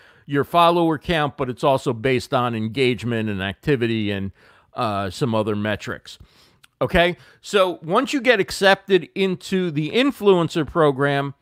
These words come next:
you get to set up a storefront and you can feature products and services. This top area is called Found on Amazon. A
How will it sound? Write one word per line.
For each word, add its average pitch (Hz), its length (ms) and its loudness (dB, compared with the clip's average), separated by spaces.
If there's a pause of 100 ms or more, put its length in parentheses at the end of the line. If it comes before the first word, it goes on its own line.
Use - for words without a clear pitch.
you 156 120 -2
get 156 240 0
to 160 80 -6
set 147 240 -2
up 139 180 -4
a 127 40 -6
storefront 139 800 -2
and 131 180 -4
you 135 100 -2
can 131 160 -6
feature 135 320 -4
products 175 540 0
and 110 120 -12
services. 151 640 -4 (360)
This 143 200 -6
top 156 340 -4
area 139 560 0
is 127 240 -4
called 123 340 -2
Found 147 520 -2
on 127 340 -2
Amazon. 131 800 -4
A 113 180 -6